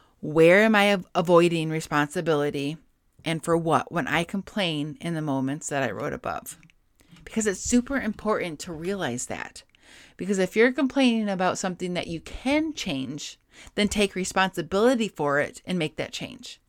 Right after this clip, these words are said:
And if you're complaining about something that you have no control over, but I do wanna ask you,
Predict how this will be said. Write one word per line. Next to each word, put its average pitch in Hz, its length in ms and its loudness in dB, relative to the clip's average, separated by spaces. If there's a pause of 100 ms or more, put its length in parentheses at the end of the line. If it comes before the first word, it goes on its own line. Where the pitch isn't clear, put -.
(760)
And 196 140 0
if 185 160 -4
you're 220 240 4
complaining 202 560 0
about 165 260 -2
something 170 440 -6
that - 440 -6 (640)
you 180 140 -4
have 170 200 -4
no 151 140 0
control 139 540 -2
over, - 360 -10 (960)
but 151 260 4 (960)
I 151 180 2
do 170 240 2
wanna 170 220 4
ask - 480 -6
you, 110 220 -10